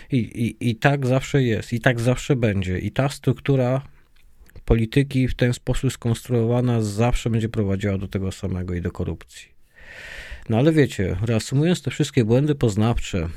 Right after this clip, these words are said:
i dysonans poznawczy i paradygmaty, którymi się kieruje nauka i, i, i my podchodzimy do tego wszystkiego w jakiś tam taki sposób. Słuchajcie,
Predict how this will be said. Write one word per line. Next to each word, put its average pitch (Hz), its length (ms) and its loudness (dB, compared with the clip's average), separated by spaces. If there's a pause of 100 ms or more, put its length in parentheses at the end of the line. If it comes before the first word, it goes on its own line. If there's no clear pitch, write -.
(260)
i 98 120 -4
dysonans 143 520 2
poznawczy 87 680 -2
i 90 60 -4
paradygmaty, 98 760 0
którymi 95 380 -4
się - 160 -10
kieruje 92 380 -2
nauka 92 580 0
i, 85 80 -2
i, - 1160 -12
i 98 60 -4
my 113 340 2
podchodzimy 101 580 0
do 80 140 -6
tego 80 240 -10
wszystkiego 87 520 -8
w 85 40 -6
jakiś - 260 -10
tam - 160 -20
taki - 240 -10
sposób. - 600 -8 (1500)
Słuchajcie, 120 720 2